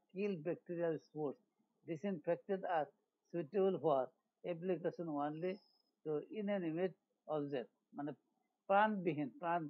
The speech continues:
যাদের প্রাণ নাই, এইসব ক্ষেত্রে এই ডিসইনফেকশনটা করা হয়। It is usually a chemical agent, but sometimes it is physical agent, which destroys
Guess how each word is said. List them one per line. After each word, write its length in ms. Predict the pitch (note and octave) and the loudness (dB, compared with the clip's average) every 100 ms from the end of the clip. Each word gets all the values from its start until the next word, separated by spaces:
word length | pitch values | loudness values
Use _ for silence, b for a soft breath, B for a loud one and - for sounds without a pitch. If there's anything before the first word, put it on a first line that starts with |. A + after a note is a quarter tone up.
| D#3 | -4
যাদের 220 | D#3 E3 E3 | -2 -2 2
প্রাণ 180 | G3 F#3+ D#3 | 4 4 2
নাই, 120 | B2+ A#2 D#3 | -2 -2 -6
এইসব 220 | D3+ F3 - | -4 -6 -2
ক্ষেত্রে 300 | E3 E3 G3 C4+ - _ _ _ | -4 0 -2 -2 -8 _ _ _
এই 140 | C3+ D3 C3+ | -6 -6 -4
ডিসইনফেকশনটা 680 | E3 F3+ D3 D3 - C#3+ C3 E3+ | -8 -6 -4 -6 -6 -8 -6 -4
করা 160 | D3 A#2 | -2 -2
হয়। 140 | G#2+ - - - _ _ D3+ | -8 -14 -20 -20 _ _ -8
It 80 | D#3 | -4
is 120 | F3+ D#3 | -4 -4
usually 360 | D#3 G3 G#3 G#3+ | 2 2 4 2
a 20 | E3+ | 0
chemical 420 | F3+ D3 D3+ F#3+ D#3 | -2 -2 -2 -2 0
agent, 360 | C#3+ D3 F3 G3+ - _ _ _ _ _ _ _ _ - | 0 2 0 -2 -10 _ _ _ _ _ _ _ _ -6
but 220 | C#3+ D3+ - | -2 -2 0
sometimes 440 | E3 F3 D3+ F#3 C3+ | -2 -2 -2 -4 -2
it 40 | D#3 | -4
is 80 | C#3+ - _ _ - | -6 -10 _ _ -4
physical 380 | F3 F3 E3+ D3 | 0 2 2 2
agent, 240 | B2+ A#2+ A#2 - D#3 | 0 -4 -6 -8 -2
which 220 | F#3 - - _ _ _ _ | -2 -2 -8 _ _ _ _
destroys 500 | D#3 F#3 - G3 F#3 | 0 0 4 4 4